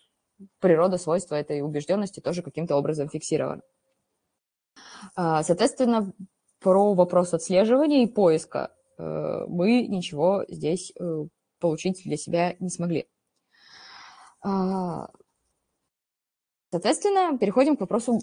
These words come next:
«Б». Для ответа на вопрос, на подвопрос Б нам необходимо рассмотреть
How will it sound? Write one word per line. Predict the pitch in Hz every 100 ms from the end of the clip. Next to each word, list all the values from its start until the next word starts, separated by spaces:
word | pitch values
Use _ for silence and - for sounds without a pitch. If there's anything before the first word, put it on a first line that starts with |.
| -
«Б». | 185 151 - _ _
Для | 175
ответа | 156 233 453 415 -
на | 202
вопрос, | 175 220 240 - _ _
на | 208 185
подвопрос | 190 175 170 175 165
Б | 196 403
нам | 262 330
необходимо | 247 190 214 269
рассмотреть | 214 - 160 165 220 233